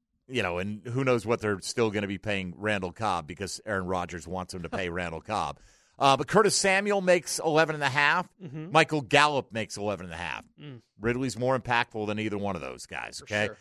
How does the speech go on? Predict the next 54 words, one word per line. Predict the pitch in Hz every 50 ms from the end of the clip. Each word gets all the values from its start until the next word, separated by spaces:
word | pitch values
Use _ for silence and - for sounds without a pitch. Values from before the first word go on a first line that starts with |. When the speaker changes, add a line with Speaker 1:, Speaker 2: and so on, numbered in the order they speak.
| _ _ _ _ _
Speaker 1:
Uh, | - 123 123 120 120 120
Corey | - - - 175 185 170
Davis, | 143 107 143 151 147 170 175 127 101 - - - 95
my | 113 131 123
gosh, | - - 104 104 98 92 -
remember | 95 107 113 117 123
when | 127 120
he | 117
signed | - - 120 117 113
this | 117 110 -
deal | - 123 117
a | 117
few | 113 - 117 117
years | 113 107 110 113 - -
ago? | 117 120 123 123 120 - _ _ _ _ _ _ _ _ _ _ _ _ _ _ _ _ _ -
Is | -
he | 208 240 - -
on | 151 160 190 240 294
the | 320
Jets | 269 190 247 311 285 302 - - -
right | 339 294 320 320
now? | 320 320 320 339 349 330 220 - _ _ _ _ _ _ _ _ _
Speaker 2:
No, | - 156 156 147
I | 143 151
thought | 156 - 180 190 -
they | 175 160
let | 147 156 160 143
him | 143 131
go. | 123 131 135 131 123 113 - _ _ _ _ _ _ - 151
Speaker 1:
Right, | 170 190 233 247 233
but | 165 170 165
he's | 143 147 180 185 -
still | - 233 247
getting | 240 - 170 165 135
paid, | - - 139 175 202 254 349 320
I | 208 151
guess, | 135 139 135 104 101 - - -
Speaker 2:
Yeah. | - 143 139 123 117 120
Speaker 1:
as | 143 143 -
part | - 165 180 175
of | 160
this | 151 131 101
deal. | - 185 196 -
He | 135 156
had | 165 165
a | -
three-year, | - - 160 208 233 226 208 190
thirty-seven | - - 185 180 180 170 - - 175 165 147 151
and | 143
a | 135
half | 131 131 127 -
million | 120 127 127 120 117 110
dollar | 107 101 98 92
deal, | 80 87 95 80 53 -